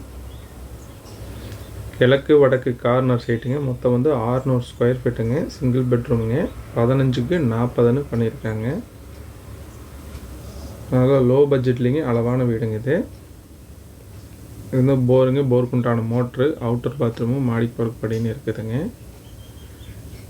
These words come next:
இது வந்து ஹாலுங்க. பத்துக்கு பதினொன்னுங்கிற அளவு இல்லைங்க. நல்ல பிரைட் கலரில்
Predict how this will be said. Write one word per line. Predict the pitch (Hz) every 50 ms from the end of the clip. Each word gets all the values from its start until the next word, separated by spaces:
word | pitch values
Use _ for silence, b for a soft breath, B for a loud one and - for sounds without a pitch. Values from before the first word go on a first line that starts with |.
| - - 135
இது | 131 123 123
வந்து | 123 131 139 135 135
ஹாலுங்க. | - - 127 127 135 139 139 135 123 120 120 131 156 - - - - - - -
பத்துக்கு | 131 127 127 - - 147 - - 170 185 - - - 143
பதினொன்னுங்கிற | 120 123 127 120 123 120 117 113 120 120
அளவு | 120 117
இல்லைங்க. | 117 117 113 117 120 139 175 233 - - - - - - - - - - - - - - - - - - - - - - - - - - - - - - - - - -
நல்ல | 131 127 123 120 117 120
பிரைட் | 120 131 123 - - -
கலரில் | 120 120 120 123 120 113